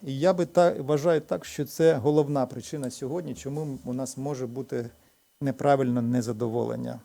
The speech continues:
Нерозуміння Бога. Це головна проблема.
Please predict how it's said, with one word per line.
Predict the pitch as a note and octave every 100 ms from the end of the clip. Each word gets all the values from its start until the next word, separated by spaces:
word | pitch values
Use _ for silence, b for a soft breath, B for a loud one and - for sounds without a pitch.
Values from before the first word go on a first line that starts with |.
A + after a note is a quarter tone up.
| _ _ _ _ _ _ _ _ _ _ _ _ _ _ _ _ _ _ C3+
Нерозуміння | C3+ E3+ F3 D#3+ C#3 C3 C3
Бога. | A#2+ A2+ G#2+ B2+ _ _ _ _ _ _ _ _ _ _ _ _ _ _
Це | D#3+
головна | D#3 C#3+ C3
проблема. | B2 A#2+ A#2+ A#2